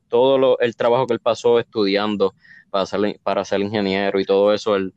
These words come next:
le borraron todo ese historial, él básicamente no fue a la universidad, él empezaron a joder con lo que son las familias de él y las personas cercanas a él empezaron a seguirlos, a estar investigándolos, a estar como que personas,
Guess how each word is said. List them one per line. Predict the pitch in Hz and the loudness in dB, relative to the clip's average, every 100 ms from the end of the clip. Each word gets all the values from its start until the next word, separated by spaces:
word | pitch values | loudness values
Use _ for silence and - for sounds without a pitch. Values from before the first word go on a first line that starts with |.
| _ _ _ | _ _ _
le | 107 | 0
borraron | 101 95 90 101 107 | 0 0 -2 -4 -2
todo | 101 | -2
ese | 95 104 | -2 -4
historial, | - 101 85 85 | -6 -6 -4 -4
él | 85 | -4
básicamente | 90 107 101 98 104 | -6 -4 -4 -4 -6
no | 92 | -6
fue | - 95 | -4 -2
a | |
la | 95 | 0
universidad, | 95 90 - 98 87 82 - - _ | 0 -2 -2 -4 -4 -4 -8 -20 _
él | 92 95 101 104 98 - _ _ - | -2 0 2 0 0 -6 _ _ -4
empezaron | 101 98 101 98 95 104 | -2 -2 -6 -2 -2 0
a | 110 113 | -2 0
joder | 120 95 104 113 | 0 2 -2 -2
con | 120 | -2
lo | 110 | 0
que | 95 | 0
son | - 95 | -2 -2
las | 107 110 - | 0 -2 -2
familias | 107 92 95 120 104 | -2 -2 -2 0 -2
de | 95 92 87 | 0 0 2
él | 113 | 0
y | 110 | -2
las | 95 | -4
personas | - 95 98 92 - | -4 -6 -4 -6 -4
cercanas | 104 95 101 101 104 | -8 -4 -4 -4 -4
a | 101 92 | -2 -2
él | 117 | -2
empezaron | 120 101 - 92 101 | -4 -6 -2 -2 0
a | 101 98 92 _ _ _ _ _ - | -2 -4 -6 _ _ _ _ _ -4
seguirlos, | 123 104 98 104 107 104 98 | 0 2 2 2 2 2 0
a | 95 | -4
estar | - 101 | -4 -4
investigándolos, | 101 101 - 95 95 98 95 95 | -2 -4 -2 -2 0 0 0 2
a | 92 | 0
estar | 90 - 95 98 101 98 | -2 -4 -2 0 -2 -4
como | - 98 95 | -4 -4 -2
que | 98 | -4
personas, | - 95 - 95 101 98 | -4 -6 -4 -2 -2 -2